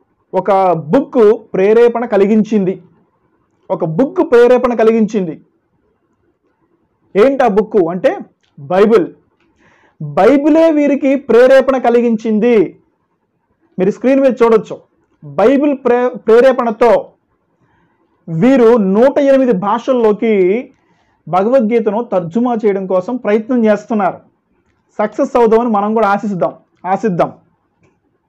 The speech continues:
So friends, మూడు విషయాలు మీరు గమనించారు కదా. ఒకటి, Guinness Book రికార్డుని భగవద్గీత break చేయగలదా, ప్రపంచవ్యాప్తంగా కదా, అందుకని అంటున్నా. రెండవది,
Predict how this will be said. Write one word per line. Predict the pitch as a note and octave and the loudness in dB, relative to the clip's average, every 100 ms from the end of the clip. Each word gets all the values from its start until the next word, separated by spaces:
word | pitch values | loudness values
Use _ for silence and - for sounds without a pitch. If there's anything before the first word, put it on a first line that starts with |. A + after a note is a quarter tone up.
| - | -10
So | C4 | -2
friends, | C#4 C#4 - _ _ _ _ _ | -2 -2 -8 _ _ _ _ _
మూడు | F3+ B3+ | 0 2
విషయాలు | C4+ A#3 C4+ | 2 2 0
మీరు | B3+ A3+ | 2 0
గమనించారు | A3+ A#3+ A3 A#3 | 0 0 0 2
కదా. | A3 A#3+ A#3+ _ _ _ _ _ _ _ _ - | 2 -2 -6 _ _ _ _ _ _ _ _ 0
ఒకటి, | G3+ G#3+ A#3 G3 _ _ _ - | 2 4 0 -2 _ _ _ -10
Guinness | D3+ A#3 C#4 C4+ | 0 2 2 0
Book | C4 A#3 | -2 0
రికార్డుని | A#3 A#3 G#3+ G#3+ A3 - _ _ _ _ _ _ _ _ D3+ | 2 2 0 -2 -4 -8 _ _ _ _ _ _ _ _ -4
భగవద్గీత | G#3 A3+ A3 A#3 A#3 | 0 2 2 0 0
break | G#3 D#3 G#3 A3+ A#3+ | -2 0 0 2 2
చేయగలదా, | G#3+ F#3+ F3+ F3 - _ _ _ _ _ _ _ _ _ _ _ _ _ | 2 2 0 -2 -6 _ _ _ _ _ _ _ _ _ _ _ _ _
ప్రపంచవ్యాప్తంగా | - C4 C4 A3+ A3+ F#3+ G#3+ A3 A#3 A3 | -2 0 -2 0 -2 0 -2 -2 -2 -2
కదా, | G#3+ G3 E3+ - - | -2 -4 -8 -10 -10
అందుకని | F#3+ G#3+ A3+ | -4 -2 -2
అంటున్నా. | G3 G3 E3+ - _ _ _ _ _ _ _ _ _ _ _ _ _ _ _ _ | -2 -4 -6 -12 _ _ _ _ _ _ _ _ _ _ _ _ _ _ _ _
రెండవది, | F#3+ A3 A#3+ G#3+ G3 F#3 | 2 4 4 4 2 -2